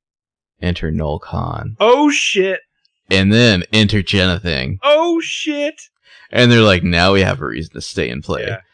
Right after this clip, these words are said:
Speaker 1: And
Speaker 2: Arya
Speaker 1: Spencer,
Speaker 2: says that.
Speaker 1: Spencer walks over, and she's just like, "Noel Khan." And Noel Khan turns around, and he's just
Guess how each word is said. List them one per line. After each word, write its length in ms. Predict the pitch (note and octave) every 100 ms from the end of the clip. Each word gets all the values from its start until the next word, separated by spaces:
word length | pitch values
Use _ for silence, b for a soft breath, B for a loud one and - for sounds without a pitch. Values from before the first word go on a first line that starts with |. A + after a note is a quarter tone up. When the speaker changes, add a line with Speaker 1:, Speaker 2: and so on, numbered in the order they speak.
| _ -
Speaker 1:
And 120 | B2+
Speaker 2:
Arya 120 | A#3
Speaker 1:
Spencer, 420 | F#3 F3+ F#3+ D#3+ C3+
Speaker 2:
says 40 |
that. 480 | F2 D2+ _ _ b b _
Speaker 1:
Spencer 460 | - D3 D3 D3
walks 300 | C#3+ A#2+ -
over, 220 | B2 A2
and 140 | F#2+ F2+
she's 220 | A2 G2
just 240 | F#2+ -
like, 260 | G2+ D2+ - b b -
"Noel 520 | G#2 G#2 G2+ G2+ B2
Khan." 640 | - A2+ D#2+ B1+ G1+ C2+ - _ _ _ _ _ _ _ _ _ -
And 120 | F2+
Noel 140 | G2+ F#2
Khan 260 | A2+ F#2
turns 260 | G2 G#2 F2+
around, 260 | F#2+ F#2
and 80 | D#2
he's 120 | E2+
just 180 | - -